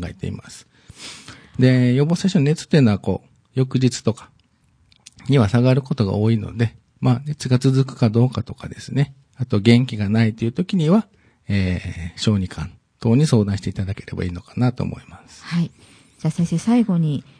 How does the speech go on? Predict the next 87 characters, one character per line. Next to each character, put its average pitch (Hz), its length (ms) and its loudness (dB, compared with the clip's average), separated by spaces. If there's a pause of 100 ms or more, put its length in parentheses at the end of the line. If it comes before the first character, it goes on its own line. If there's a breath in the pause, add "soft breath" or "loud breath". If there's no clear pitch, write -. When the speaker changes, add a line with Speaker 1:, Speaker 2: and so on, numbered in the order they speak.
(120 soft breath)
Speaker 2:
ま 156 340 -4
あ、 147 80 -4
あ - 20 -2
の、 143 200 -6
去 170 160 0
年 143 160 0
か 135 160 -6
ら 139 60 -4
引 139 140 -6
き 151 120 -8
続 151 240 -10
き - 120 -12
と 156 120 -6
い 147 100 -4
う 143 60 -6
か、 - 300 -8 (360 soft breath)
コ 165 100 -2
ロ 165 100 2
ナ 147 140 -2
が、 127 220 -8 (120)
新 165 220 -4
型 160 180 -2
コ - 140 -6
ロ 160 80 2
ナ 156 100 2
ウ 165 80 2
イ 156 60 0
ル 147 80 -14
ス 185 140 -12
が - 160 -10
流 147 160 -6
行 156 200 -4
し 139 80 -8
て - 140 -6
い 156 80 -2
る 170 100 -2
中 190 300 -2
で 160 120 -6
の 190 320 0
予 170 140 -4
防 165 120 -4
接 175 160 -4
種 - 200 -10
に - 180 -6 (240)
の、 156 140 -4 (580)
と - 220 -2 (280)
の 190 140 0
か 175 180 -2
ん-、 147 100 -6 (180)
考 165 280 -2
え 143 80 -6
を - 40 -8
お - 40 -10
願 - 260 -8
い - 40 -12
し 202 140 -10
ま 220 140 -2
す。 - 80 -14
Speaker 1:
は - 80 -20
い。 - 80 -20
Speaker 2:
は 214 80 -4
い。 220 80 -8 (680 soft breath)
Speaker 1:
え 135 60 -2
っ 123 40 -2
と、 107 360 4
予 151 100 4
防、 185 280 -2 (100)
コ - 140 -2
ロ 156 140 4
ナ 113 320 2
で 98 100 -6
す - 140 -4
ね。 143 80 4
今 131 160 6
も 117 160 4
う 113 40 0
皆 110 200 0
さ 107 140 -6
ん 104 80 -6
大 104 140 -4
変 104 440 0
な 107 100 0
ん 101 80 0
で 95 80 -2
す - 140 -14
け 104 120 -6
ど、 131 360 6